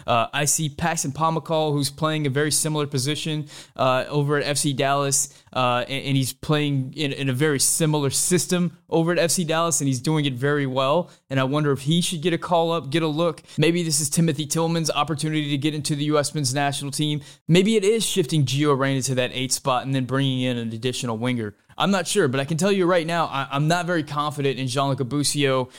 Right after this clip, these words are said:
uh, as far as fitting into this system and doing what Greg Berhalter's asking him to do. I, I think he just doesn't really, he's not really that kind of player at this point in his career. Uh, so that, that fourth number eight spot is gonna be one that's really interesting as we head into Qatar.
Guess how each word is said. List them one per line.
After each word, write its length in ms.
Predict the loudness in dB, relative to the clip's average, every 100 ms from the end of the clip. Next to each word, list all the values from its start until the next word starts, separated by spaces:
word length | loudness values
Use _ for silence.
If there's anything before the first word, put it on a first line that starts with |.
| -10
uh, 160 | -4 -2
as 180 | 0 -2
far 200 | 2 0
as 100 | 0
fitting 320 | 0 0 2
into 180 | 0 -2
this 160 | 0 0
system 440 | -2 -4 -2 -2
and 180 | -2 -2
doing 320 | 0 0 0
what 140 | -2
Greg 240 | 0 -2 -2
Berhalter's 380 | -4 -4 -6 -4
asking 360 | -4 -2 -2
him 140 | -2 -2
to 60 |
do. 260 | -2 0 0
I, 160 | 0
I 40 | -4
think 180 | -6 -6
he 100 | -6
just 180 | -4
doesn't 240 | -4 -4 -6
really, 260 | -6 -6 -8 -8
he's 160 | -2 2
not 180 | 2 0
really 200 | -2 0
that 200 | -2 -4
kind 180 | -4 -4
of 60 |
player 380 | -2 -2 -2 -2
at 160 | -4 -4
this 140 | -6
point 260 | -4 -4 -4
in 80 |
his 120 | -4 -6
career. 420 | -2 0 0 -2 -10 -14 -4
Uh, 160 | -2
so 160 | 0 0
that, 300 | 2 -2 -4 _
that 120 | -8
fourth 380 | -4 2 4 4
number 260 | 2 2 2
eight 160 | 0
spot 320 | -2 0 0 0
is 140 | -2
gonna 120 | -2
be 140 | -2 -2
one 300 | 0 0 -2
that's 200 | -4 -2
really 440 | 0 2 2 0
interesting 480 | -2 -4 -4 -4 -2
as 180 | -4 -4
we 140 | -6
head 200 | -2 -2
into 160 | -4 -10
Qatar. 380 | -4 -2 0